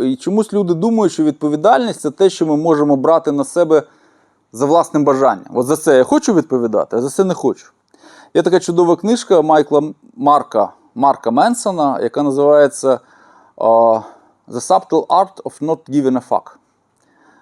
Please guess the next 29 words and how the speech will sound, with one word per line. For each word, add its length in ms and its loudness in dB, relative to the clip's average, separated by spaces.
А, 200 -2
«Тонке 360 2
іскусство 580 -2
забивати 520 0
хуй». 280 -10
І 100 -2
він 100 2
там 220 0
наводить, 360 4
е, 360 2
чудовий 380 2
приклад. 440 2
Е, 40 -14
от 440 -2
ви 80 2
сидите 360 -2
вдома, 420 0
хтось 200 -4
стукає 320 0
в 60 -4
двері, 400 0
ви 100 -6
відкриваєте 500 0
двері, 320 0
а 40 0
там 180 -2
немовля. 400 -2
І 60 -20
все. 300 -2